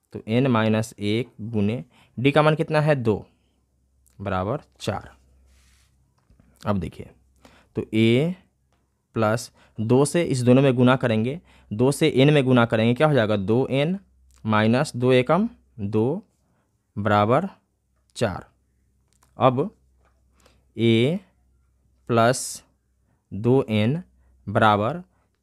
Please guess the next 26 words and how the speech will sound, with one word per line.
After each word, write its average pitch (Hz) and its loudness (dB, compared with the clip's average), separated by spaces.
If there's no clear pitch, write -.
चार 117 2
और 120 0
माइनस 123 2
दो 151 -2
जब 123 0
इधर 139 2
आएगा 117 2
तो 127 -6
ये 120 0
हो 123 -2
जाएगा 110 0
प्लस 104 -6
का 143 -4
दो, 117 -4
हो 131 -6
जाएगा 131 0
ना? 165 -6
तो 139 -2
ए 120 2
प्लस 110 -2
दो 113 -2
एन 117 2
बराबर 110 0
कितना? 160 -2
छः। - 0
इसलिए 123 -2